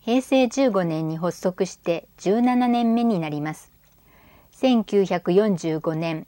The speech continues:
今から七十四年前、広島で被爆された方々の悲惨さや悲しみを綴った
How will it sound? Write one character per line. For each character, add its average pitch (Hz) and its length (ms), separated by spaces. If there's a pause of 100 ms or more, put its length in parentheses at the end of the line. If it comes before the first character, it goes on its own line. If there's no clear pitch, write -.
(280)
今 180 240
か 165 120
ら 151 140
七 180 320
十 180 240
四 170 160
年 196 320
前、 170 240 (320)
広 190 300
島 196 200
で 190 120
被 185 100
爆 202 220
さ 208 140
れ 208 100
た 202 120
方 208 240
々 175 280
の 165 120
悲 156 40
惨 202 380
さ 190 160
や 180 260 (120)
悲 196 220
し - 140
み 233 160
を 220 80
綴 208 300
っ - 20 (100)
た 208 180